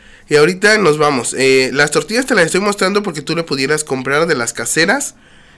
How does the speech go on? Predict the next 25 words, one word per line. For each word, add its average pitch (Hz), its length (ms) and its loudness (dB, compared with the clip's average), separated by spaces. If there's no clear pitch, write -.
en 139 140 0
la 131 80 0
tiendita 131 380 -2
de 151 100 6
la 147 80 4
esquina, 196 400 0
pero, 202 320 0
eh, 127 140 -2
aquí 151 280 -2
no 214 140 2
nos 196 140 0
vamos 202 180 -2
a 208 60 -2
ensuciar 165 280 -2
las 180 140 0
manos 190 380 -2
más 151 220 -2
que 139 200 0
al 139 160 -2
poner 147 480 0
el 185 260 0
azúcar 185 540 -2
con 170 180 2
la 175 100 0
canela. 113 440 -4